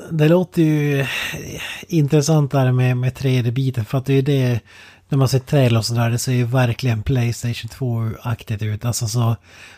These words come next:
sådär distraherande dåligt att det inte skulle gå att se filmen, men det där är väl kanske ett sådär klassiskt exempel. <laughs> Jag brukar ju prata om det. Kalle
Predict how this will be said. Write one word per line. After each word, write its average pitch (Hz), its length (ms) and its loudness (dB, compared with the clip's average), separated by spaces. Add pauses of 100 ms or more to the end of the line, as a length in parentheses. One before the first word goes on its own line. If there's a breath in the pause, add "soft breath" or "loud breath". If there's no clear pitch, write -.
sådär 117 240 2
distraherande 120 840 4
dåligt 113 680 0
att 139 160 -4
det 127 80 0
inte 110 160 0
skulle 113 200 -2
gå 117 140 -4
att 113 120 -4
se 120 260 0
filmen, 113 480 0
men 117 220 2 (640 loud breath)
det 127 200 -4
där 139 120 2
är 139 40 4
väl 131 100 2
kanske 131 220 2
ett 123 60 2
sådär 127 140 -2
klassiskt 117 420 0
exempel. 123 440 0
<laughs> - 720 -6
Jag 131 100 -2
brukar 135 180 4
ju 127 40 2
prata 131 320 2
om 120 100 0
det. 120 120 0 (220)
Kalle 131 600 2